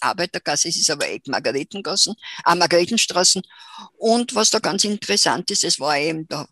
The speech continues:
auch Versammlungsräume für die Eisenbahner. Und da hat's eben auch einen großen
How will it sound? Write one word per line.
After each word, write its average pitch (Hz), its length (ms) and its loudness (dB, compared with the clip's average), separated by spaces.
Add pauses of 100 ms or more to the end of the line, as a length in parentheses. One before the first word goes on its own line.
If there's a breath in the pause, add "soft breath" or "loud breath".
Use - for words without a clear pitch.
(120)
auch - 180 -6
Versammlungsräume 143 960 -2
für 143 180 -6
die - 140 -4
Eisenbahner. 247 680 0 (540 loud breath)
Und 196 720 0
da 175 100 2
hat's 165 300 0
eben 143 220 -2
auch 101 180 -6
einen 127 360 -4
großen 127 680 -2